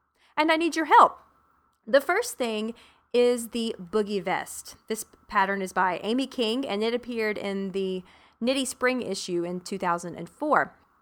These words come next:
It's a very simple vest. It has two cables that run up the front and split at the V-neck going over the shoulder.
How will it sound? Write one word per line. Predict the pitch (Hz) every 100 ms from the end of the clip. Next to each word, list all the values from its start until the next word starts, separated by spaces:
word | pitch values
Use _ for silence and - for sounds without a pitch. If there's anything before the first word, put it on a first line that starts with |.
| _ _ _ _ _ _ _ _ _ _ -
It's | -
a | 262
very | 220 320 349 285
simple | - - 370 349 214
vest. | 175 165 165 -
It | 214
has | 175 165
two | - 349 359
cables | 294 247 226 214 214
that | -
run | 185 208
up | 220
the | 226
front | - 175 175 -
and | 175 170
split | - - 254
at | 247 185
the |
V-neck | 180 302 302 151 -
going | 175 175 175
over | 160
the | 165
shoulder. | - 254 202 175